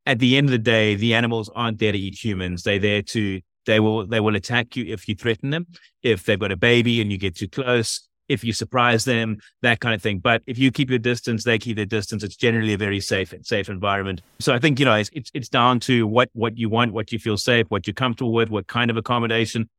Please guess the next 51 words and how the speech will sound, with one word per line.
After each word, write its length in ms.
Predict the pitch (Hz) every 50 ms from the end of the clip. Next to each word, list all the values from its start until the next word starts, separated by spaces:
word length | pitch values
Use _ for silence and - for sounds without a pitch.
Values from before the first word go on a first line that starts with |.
| _ _ _ _
Is 160 | 123 113 92
it 80 | 104 98
a 20 |
luxury 320 | 104 110 110 98 - 110 98
safari 380 | - - - 131 123 123 123
tent? 260 | 110 - 131 117 101
Do 100 | 95 -
you 120 | 120 123 117
want 100 | 120 117
to 80 | 113
sleep 300 | 113 - - 131 120 113 -
under 200 | - 120 113 110
the 80 | 107 101
stars 480 | - - 135 127 131 131 117 101 -
like 220 | 107 107 104 98 - _ _ - _ _ _ _
we 140 | 117 117 120
often 260 | 120 117 - 120 110
do? 220 | 110 123 120 107
We, 100 | 98 104
you 240 | 104 104 107 113 107
know, 100 | 104 104
we 80 | 104 104
do 140 | 101 110 107
these 220 | 107 107 104 -
sleep 320 | - - 117 117 117 -
outs 300 | 117 104 101 101 - -
and 180 | 113 104 95 - - _ _ _ _ _
they 80 | 117 107
put 140 | - 127
us 120 | 120 110 -
in 80 | 110
a 40 | 107
riverbed 300 | 104 117 117 107 110 101
and 240 | 113 110 110 104 101
they 100 | 101 98
give 140 | 98 107 98
us 120 | 101 - 110
a, 40 |
a 280 | 101 90 101 101 104 107 - -
nice 320 | 110 107 107 104 101 -
mosquito 360 | 107 101 - - 143 135 127
net 260 | 117 113 113 110 107 -
and 80 | 113
you 100 | 110 107
go 140 | 101 113 110
to 60 | 107
sleep 240 | 101 - - 117 107
with 120 | 117 107 95
the 60 | 107
sounds 340 | - - 110 107 107 104 104
of, 120 | 104